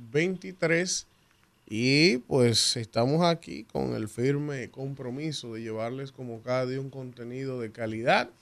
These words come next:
eh, donde podamos analizar, donde podamos discutir todos los temas que hay, muchos temas, muchos temas. Por ejemplo,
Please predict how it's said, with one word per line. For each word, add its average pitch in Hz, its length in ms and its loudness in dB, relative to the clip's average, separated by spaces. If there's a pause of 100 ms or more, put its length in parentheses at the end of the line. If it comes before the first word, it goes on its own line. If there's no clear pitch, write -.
(760)
eh, - 400 -8
donde 117 300 -8
podamos 120 580 -4
analizar, 139 800 -2 (500)
donde 113 280 -10
podamos 123 880 -4 (960)
discutir 127 1040 2 (720)
todos 139 320 6
los 139 220 4
temas 135 420 4
que 123 180 4
hay, 165 360 6
muchos 135 680 4
temas, 147 560 6
muchos 131 520 0
temas. 156 720 0
Por 110 180 -12
ejemplo, 160 680 -2